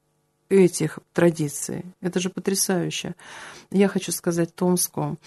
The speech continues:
великое спасибо. Сегодня, м, наверное, уже, ну, в последнем, я надеюсь, <laughs> месте своей жизни, да, вот Москва, Мос-, Московская область, а, я думаю, что этот город,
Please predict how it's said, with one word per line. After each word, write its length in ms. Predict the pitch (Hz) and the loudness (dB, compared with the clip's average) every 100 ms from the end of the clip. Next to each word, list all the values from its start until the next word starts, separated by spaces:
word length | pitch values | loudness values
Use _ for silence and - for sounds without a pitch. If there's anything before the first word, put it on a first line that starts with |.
| - - - - - - | -20 -20 -20 -20 -20 -10
великое 540 | 165 180 185 208 185 165 | 0 2 4 2 2 2
спасибо. 720 | - 165 - 165 147 151 156 - - _ - | 0 0 0 0 -4 -6 -8 -12 -20 _ -4
Сегодня, 720 | - 190 240 302 190 160 156 _ _ _ _ - | 0 2 4 6 4 4 0 _ _ _ _ -4
м, 320 | 175 165 160 175 | 0 0 2 4
наверное, 540 | 185 226 220 175 165 | 6 6 6 6 4
уже, 400 | 170 180 170 165 - _ _ _ _ _ _ _ _ _ - _ _ - _ _ _ 214 | 2 4 4 2 -4 _ _ _ _ _ _ _ _ _ -20 _ _ -12 _ _ _ 2
ну, 260 | 233 220 | 4 2
в 100 | - | -2
последнем, 640 | - 180 - 208 262 165 | -2 0 4 4 6 4
я 120 | 156 156 | 2 2
надеюсь, 480 | 160 185 208 190 | 2 2 2 4
<laughs> 0 | |
месте 340 | 185 208 - 208 | 4 4 2 -2
своей 340 | - 170 165 | 2 4 4
жизни, 460 | 170 185 247 233 160 | 4 2 2 2 0
да, 260 | 160 196 | 0 0
вот 200 | 180 151 - | 0 -2 -4
Москва, 460 | 160 - - 202 | -4 -4 -2 0
Мос-, 380 | 190 170 - - | 2 0 -4 -8
Московская 640 | 156 160 - 160 - - 165 | -6 -6 -6 -6 -6 -4 -2
область, 420 | 196 190 170 - _ - - - - - | -2 0 -2 -2 _ -20 -20 -20 -20 -8
а, 320 | - 170 160 | -2 0 2
я 240 | 160 175 196 | 2 2 2
думаю, 480 | 185 180 170 165 165 | 4 4 4 2 0
что 480 | - - 170 165 | -4 0 0 0
этот 320 | - 180 180 165 | 0 -2 -2 -2
город, 420 | 180 202 185 | 0 4 4